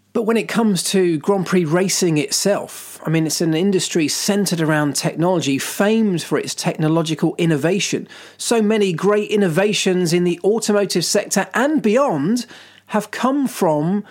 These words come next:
the hotbed of engineering brilliance that is the Formula One pit lane.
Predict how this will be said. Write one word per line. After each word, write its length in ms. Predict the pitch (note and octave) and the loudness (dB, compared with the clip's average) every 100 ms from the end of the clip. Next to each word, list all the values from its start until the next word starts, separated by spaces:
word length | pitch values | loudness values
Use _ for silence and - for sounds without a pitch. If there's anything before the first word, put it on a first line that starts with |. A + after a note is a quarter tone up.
| - _ _ | -16 _ _
the 100 | - | -6
hotbed 680 | E3 - A3+ - - D#3+ C#3+ | -4 -2 -4 -4 -2 0 0
of 220 | D3+ D3 - | 0 -2 -4
engineering 720 | - G#3+ F#3+ F#3+ G3 F3+ F3 | -2 2 2 2 2 2 0
brilliance 640 | C#3 E3+ G3+ G#3+ D3+ G3 - | 0 0 2 2 0 -2 -2
that 140 | F#3+ | 2
is 220 | F3+ G3+ F#3+ | 2 2 0
the 80 | |
Formula 420 | - - F#3 G3 F3+ | -2 -2 0 0 0
One 280 | D#3+ F3 | 0 -2
pit 260 | E3+ A#3 C#4 | 0 -2 0
lane. 340 | F#3+ A2+ F2 | -2 -2 -8